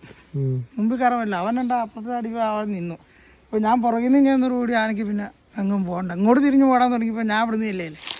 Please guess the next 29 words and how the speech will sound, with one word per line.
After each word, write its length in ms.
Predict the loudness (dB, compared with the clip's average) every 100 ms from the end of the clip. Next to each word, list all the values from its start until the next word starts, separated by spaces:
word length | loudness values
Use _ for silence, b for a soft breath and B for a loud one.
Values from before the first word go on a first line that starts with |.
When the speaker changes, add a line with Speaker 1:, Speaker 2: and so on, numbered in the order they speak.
| -4
Speaker 1:
ഉം. 200 | 0 0
Speaker 2:
അവിടെ 220 | 0 2 2
അവനും 300 | 2 2 0
വന്നില്ലേ, 360 | 0 -4 -8 -14 _ _ -20 _ -4
Speaker 1:
ഉം. 140 | 0
Speaker 2:
അവിടെ 160 | 2 2
പിടിച്ച് 260 | 0 -4
കെട്ടി. 260 | -4 -6 -12 -8 -4
Speaker 1:
ഉം. 320 | -2 -2 -4 -6 -10 -20 _ _
Speaker 2:
എന്നിട്ട് 280 | -10 -6 -2
പിന്നെ 160 | -2 -2
അതിൽ 280 | -2 -4 -4
തന്നെ 140 | -6
ആ 300 | -6 -6 -6
അമ്പലത്തിൻ്റെ 520 | -6 -6 -8 -8 -8
അതിൽ 240 | -8 -8 -6
തന്നെ 140 | -6
ഇങ്ങോട്ട് 220 | -6 -6
കടത്തിക്കൊണ്ട് 400 | -8 -10 -12 -10
പോകും. 260 | -12 -16 -20 _ _ _ 4
Speaker 1:
ഉടുമ്പിനെ 340 | 6 8 6
കണ്ടപ്പോൾ 340 | 4 4 6
ഓടിയത്? 440 | 6 4 0 -2 0
ഉടുമ്പിനെ 260 | 4 6
പേടിച്ചോ? 340 | 6 4 2 -6 -10 _ -10
Speaker 2:
ഈ 40 | 2
ചതുക്കി 400 | 4 4 0 2
വന്നപ്പേ 340 | 4 2 0
Speaker 1:
ആ. 280 | -6 -4 0